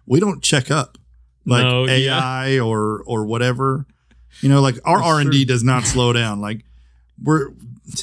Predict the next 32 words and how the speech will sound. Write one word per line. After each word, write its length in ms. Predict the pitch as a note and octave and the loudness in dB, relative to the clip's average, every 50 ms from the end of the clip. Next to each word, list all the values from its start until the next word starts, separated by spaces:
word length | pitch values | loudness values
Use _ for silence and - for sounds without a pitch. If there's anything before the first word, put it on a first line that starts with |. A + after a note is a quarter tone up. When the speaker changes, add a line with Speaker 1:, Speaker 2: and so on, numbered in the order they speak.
| - - - - _ _ _ _ _ _ _ _ _ _ - - _ _ _ _ - | -14 -16 -20 -20 _ _ _ _ _ _ _ _ _ _ -20 -20 _ _ _ _ -4
Speaker 2:
Yeah, 140 | B2 B2 A#2+ | -2 0 0
if 60 | A#2 A2+ | 0 0
somebody 260 | - E3+ E3+ D#3+ D3+ | 0 2 2 2 2
Speaker 1:
You 20 | C3+ | 2
Speaker 2:
said 200 | A2+ A#2+ A2+ A2+ | 2 0 2 2
Speaker 1:
know? 240 | B2 D3 D#3+ D#3+ | 2 2 2 2
Speaker 2:
nanobots, 300 | C3+ A#2 A#2+ A#2 A2+ - | 0 0 -2 -4 -4 -6
most 240 | - A#2 A#2 A2+ - | -6 -6 -6 -4 -4
people 240 | - A#2+ - - A2+ | -6 -8 -8 -8 -10
would 120 | G#2+ G#2+ A2 | -12 -10 -10
be 100 | A2+ A2 | -10 -12
like, 140 | G#2 G#2 - | -12 -12 -6
"Nanobots? 680 | - C#3 G#3 C4 A3+ E3+ D#3+ E3 F3 - - - - - | -2 0 0 2 2 0 0 0 -2 -4 -8 -14 -14 -14
Speaker 1:
Yeah. 360 | - - G#3+ A#3 G3+ C#3+ G#2+ E3+ | -6 -2 0 2 2 2 0 0
Speaker 2:
Let's 120 | F3+ E3+ F3 | -2 -2 -2
go." 280 | G3 G#3+ F#3+ C#3 A#2 G3 | -2 -2 -2 -2 -2 -2
Speaker 1:
Yeah, 200 | C#3+ F3 E3+ D3 | 0 2 2 2
when 180 | C3+ C#3+ D3 | 2 0 0
somebody 320 | C3 - F#3 F#3 E3+ D#3+ D#3 | 0 0 -2 -2 0 0 0
was 180 | D3 C#3+ A#2 | -2 -2 -2
like, 220 | B2+ C3+ C3+ C3 A2 | 0 0 0 0 0
"Listen, 500 | A#2+ D3 F3+ E3 - C3+ A#2+ A2 G#2+ G#2+ - - - _ - | 0 0 0 0 0 0 -2 -2 -4 -6 -8 -12 -14 _ -4
we 120 | C#3 D3 | -4 -2
can 320 | - F3+ E3 D3 C3 A#2 - - | 0 0 0 2 0 0 -2 -4
chain, 640 | - - - D3 D3 D3 D3+ D3+ D3 D3 C#3+ D3 D3+ - _ _ _ _ _ _ _ _ _ _ - | -4 -2 0 0 0 2 0 0 0 0 -2 -2 -4 -8 _ _ _ _ _ _ _ _ _ _ -2
we 120 | B2+ C3+ | -2 -2
can 100 | C3+ E3 C3+ | -2 -4 -4
cause 240 | - D#3 D#3 B2+ | -2 -2 -2 -2
chain 300 | - - - D3+ D3 D3 | -2 -2 -2 0 0 0
reactions 640 | C#3+ C3+ C3 C3 C3 A#2+ - - A2+ G2+ F2+ E2 - - | 0 0 0 0 0 -2 -4 -6 -6 -6 -6 -6 -8 -8
to 100 | B2 A2+ | -4 -2
happen 500 | A2 B2+ B2+ A#2 - - F2+ E2+ D#2 - | 0 0 0 0 -2 -6 -10 -10 -10 -12